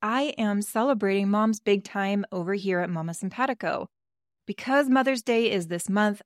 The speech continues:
I want to offer free Mom Life check-ins to both Village members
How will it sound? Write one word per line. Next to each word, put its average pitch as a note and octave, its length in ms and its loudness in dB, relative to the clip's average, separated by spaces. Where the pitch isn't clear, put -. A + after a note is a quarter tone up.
I B3+ 220 0
want C4+ 240 4
to - 100 0
offer F#3+ 560 2
free A#3+ 480 -2
Mom G3 320 2
Life G3+ 160 0
check-ins F3 600 -4
to F#3 140 -4
both D#3+ 360 0
Village G3+ 640 2
members F#3+ 500 0